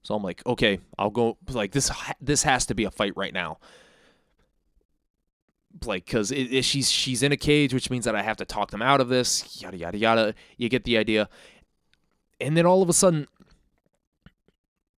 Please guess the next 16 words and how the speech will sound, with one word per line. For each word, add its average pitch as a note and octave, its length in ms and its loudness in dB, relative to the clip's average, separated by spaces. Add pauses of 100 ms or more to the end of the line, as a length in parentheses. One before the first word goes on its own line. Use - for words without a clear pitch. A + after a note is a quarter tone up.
(640)
I C#3+ 120 -2
almost F#3 420 4
get D3+ 120 4
thrown C#3+ 220 2
into B2+ 160 0
a A2+ 60 2
combat F#2+ 500 -2 (220)
situation F#2+ 680 -6 (1300)
where A2 240 -2
two - 220 2
tieflings C#3+ 680 0
look C#3+ 200 2
at C#3+ 80 0
me B2+ 100 -2
and A#2 80 -6
say, A2+ 160 0